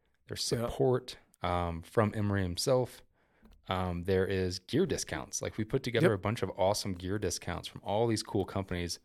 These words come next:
Speaker 1: a bunch of 'em that are give a shit companies,
Speaker 2: Mm-hmm.
Speaker 1: um, to get you started if that is something that you're, you know, trying to get kinda off the ground and get into backpacking, kinda need this perfect place to start.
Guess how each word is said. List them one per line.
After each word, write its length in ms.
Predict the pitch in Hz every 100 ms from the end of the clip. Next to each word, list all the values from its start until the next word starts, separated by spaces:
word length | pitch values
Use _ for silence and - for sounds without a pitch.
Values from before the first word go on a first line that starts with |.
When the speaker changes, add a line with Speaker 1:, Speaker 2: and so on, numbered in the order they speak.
| _ _ -
Speaker 1:
a 60 |
bunch 280 | 92 151 -
of 80 | 98
'em 120 | 98
that 100 | 98
are 60 | 104
give 180 | 110
a 40 | 170
shit 220 | - -
companies, 500 | 82 78 71 73 - - _ _ _ 120
Speaker 2:
Mm-hmm. 200 | 113 117
Speaker 1:
um, 480 | 101 98 95 92 - _ _ _
to 80 | 104
get 160 | 104 95
you 80 | 98
started 380 | - 107 104 98
if 120 | -
that 200 | 92 -
is 140 | 113
something 300 | - 113 104
that 100 | 101
you're, 240 | 90 92 - _ -
you 100 | 95
know, 240 | 85 80 - _ _ _ _ _
trying 200 | - 131
to 80 | 123
get 280 | 117 107 -
kinda 220 | 113 98
off 260 | - 107 -
the 80 | 95
ground 360 | 95 90 92
and 140 | 85 82
get 120 | 117
into 200 | 110 92
backpacking, 640 | 90 82 - 82 85 87
kinda 180 | - 92
need 280 | 87 107 110
this 140 | 98 -
perfect 560 | - 107 104 98 -
place 320 | - 92 85
to 100 | -
start. 440 | - - 101 98